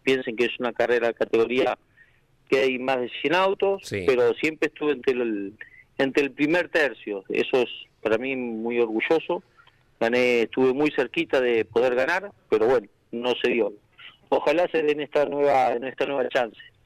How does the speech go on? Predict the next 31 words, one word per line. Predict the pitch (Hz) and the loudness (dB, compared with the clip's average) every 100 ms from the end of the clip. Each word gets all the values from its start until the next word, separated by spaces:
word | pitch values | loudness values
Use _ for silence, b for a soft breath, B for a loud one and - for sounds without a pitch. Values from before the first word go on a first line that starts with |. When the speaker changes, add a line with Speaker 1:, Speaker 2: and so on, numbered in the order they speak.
| _ B B B B - | _ B B B B -8
Speaker 2:
Eh, | 113 117 104 | -2 0 0
Carlos, | 156 156 135 143 | -2 0 -4 -6
en | 131 131 123 123 117 113 110 104 - | -6 -4 -2 -2 -2 -4 -6 -8 -8
un | 139 147 | -4 0
nuevo | 156 147 135 120 110 113 | 0 0 2 0 -2 -4
aniversario | 117 117 110 147 139 135 131 113 | -2 -2 -2 -2 -2 0 -2 -2
del | 110 110 | -6 -8
accidente | 107 139 107 131 | -6 -6 -4 -4
queríamos | 107 113 117 113 101 - - | -4 -4 -4 -4 -6 -8 -12
recordarlo, | 98 120 131 135 170 185 175 | -6 -4 -2 -2 -2 -2 -6
pero | - 120 | -6 -8
por | 117 104 | -8 -6
sobre | 120 113 | -4 -4
todo | 113 143 117 | -2 -4 -2
contándole | 117 113 131 120 120 | -2 -2 -2 0 0
a | |
la | 117 | 0
audiencia, | 113 123 120 123 123 110 B B B | 0 0 -2 -4 -4 -6 B B B
eh, | 98 107 | -4 0
este | 117 - | -2 0
proyecto | 113 107 123 120 123 107 | -2 -2 -4 -4 -2 -2
de | 98 95 90 87 | -2 -2 -6 -4
tu | 120 | -2
incorporación | 117 113 110 107 127 120 | 0 -2 -4 -6 -4 -4
al | 104 | -4
turismo | 113 117 104 | -6 -4 -4
pista | 123 110 101 | -6 -6 -6
que | 98 | -4
nos | 95 | -4
alegra | 107 107 107 104 | -4 -2 -2 -2
muchísimo. | 104 110 98 107 98 87 | -4 -6 -8 -6 -4 -6